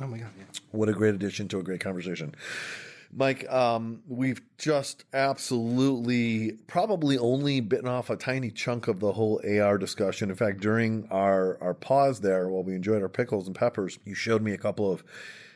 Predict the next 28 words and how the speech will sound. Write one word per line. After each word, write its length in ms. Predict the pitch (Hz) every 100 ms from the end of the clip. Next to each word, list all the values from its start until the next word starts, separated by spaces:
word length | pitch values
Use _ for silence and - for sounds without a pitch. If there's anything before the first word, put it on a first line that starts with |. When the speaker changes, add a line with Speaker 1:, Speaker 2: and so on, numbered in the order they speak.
| _ _ 104
Speaker 2:
really 360 | 117 156 139
amazing 720 | 110 107 117 120 110 110 107 104
A 220 | 113 107
R 180 | 104 104
applications 840 | 95 101 - 110 107 110 95 90
that 500 | 90 98 92 - -
were 120 | 107 110
a 40 |
little 160 | 123 143
mind-blowing, 680 | 107 110 113 95 95 92
to 60 | 92
be 80 | 92
honest 300 | 92 92 -
with 160 | 90
you, 160 | 98 90
and 140 | 90
it 40 | 90
showed 380 | - 110 101 87
what's 240 | 92 90
possible. 720 | - 104 104 - 95 87 85 - - - - -
I 200 | 95 107
don't 140 | 123
even 160 | 113 110
think 280 | 113 107 107
we've 180 | 95
begun 420 | 92 104 104 107 107
this 180 | 104
conversation. 920 | - 101 95 95 104 95 - 95 90